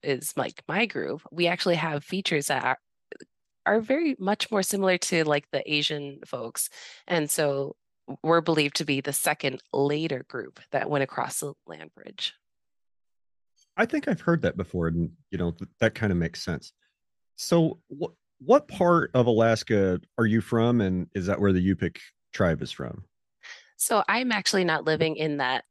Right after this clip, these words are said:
Speaker 1: uh, tribe domain. So the Yupik tribe is more on, like, the West Coast, southern West Coast area. So, like, if this is Alaska,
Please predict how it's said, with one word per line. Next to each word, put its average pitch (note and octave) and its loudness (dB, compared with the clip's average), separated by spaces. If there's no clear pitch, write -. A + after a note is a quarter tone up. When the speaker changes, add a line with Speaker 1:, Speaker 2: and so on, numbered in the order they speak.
Speaker 1:
uh, E3 0
tribe C3+ -4
domain. B2 -6
So D3 0
the C#3+ 6
Yupik A3 -4
tribe D3+ 0
is D#3 -2
more D3+ 0
on, D3+ 0
like, C#3 -4
the D#3 -4
West D3 -2
Coast, C#3 -4
southern F#3+ 2
West D3+ -4
Coast C#3 -4
area. C3 2
So, - -6
like, D3+ -16
if F#3 -4
this G#3 -2
is B3 -8
Alaska, - -2